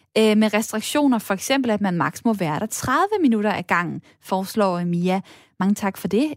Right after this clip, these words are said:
øh, input. Og så er der Lars, der skriver: "Kan man ikke bare sende skoleeleverne i skole? Så tager folk ikke mellem grænserne."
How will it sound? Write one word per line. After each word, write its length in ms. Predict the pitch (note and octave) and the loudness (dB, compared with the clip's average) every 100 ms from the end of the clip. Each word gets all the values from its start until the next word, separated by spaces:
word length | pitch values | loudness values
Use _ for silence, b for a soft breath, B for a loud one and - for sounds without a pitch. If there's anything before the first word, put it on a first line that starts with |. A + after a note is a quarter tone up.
| _ - | _ -2
øh, 560 | A3 G#3+ G#3 G3+ G3+ - | 2 2 2 2 2 2
input. 380 | A#3+ B3 C#4 C4+ - | 2 2 0 -2 -4
Og 80 | G#3+ | -4
så 80 | |
er 60 | D4+ | 0
der 60 | G#3+ | 2
Lars, 280 | F#3 B3 | 2 0
der 80 | - | -2
skriver: 260 | C#4 D#4 C#4 | -6 0 -2
"Kan 180 | - A#3 | 0 0
man 100 | A3 | 0
ikke 120 | - | 0
bare 200 | C4+ C#4+ | -2 -2
sende 260 | - B3+ A#3 | 0 0 0
skoleeleverne 720 | - A3+ C#4 C#4 A#3+ A3+ G#3 | 0 0 0 2 2 2 0
i 160 | A3+ | -2
skole? 520 | A3 - D4 F#4+ G4 - b b b b - | -2 0 2 4 4 0 b b b b -4
Så 140 | A#3 | -4
tager 200 | - C4 | 0 -2
folk 300 | - B3 A#3+ - | 0 0 0 -4
ikke 300 | G3 G3+ C4 | -6 -2 0
mellem 480 | B3 G3+ D3+ F#3 G#3+ - B - | 2 2 0 0 -2 -4 B -14
grænserne." 680 | - G3+ C#4+ - C#4+ G3 C3+ | -8 -2 -2 2 2 2 -2